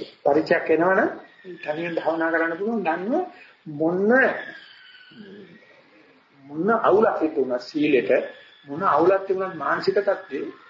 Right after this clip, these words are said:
අරමුණේ හිත තියාගෙන ඉන්න පුළුවන් නම් ඒ වෙනස හදන්න පුළුවන්. ඔය දෙකේ එකට දානවමයි. එක්ක මූල,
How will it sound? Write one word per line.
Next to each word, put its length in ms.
අරමුණේ 640
හිත 260
තියාගෙන 380
ඉන්න 160
පුළුවන් 260
නම් 140
ඒ 100
වෙනස 180
හදන්න 360
පුළුවන්. 180
ඔය 100
දෙකේ 300
එකට 220
දානවමයි. 520
එක්ක 160
මූල, 280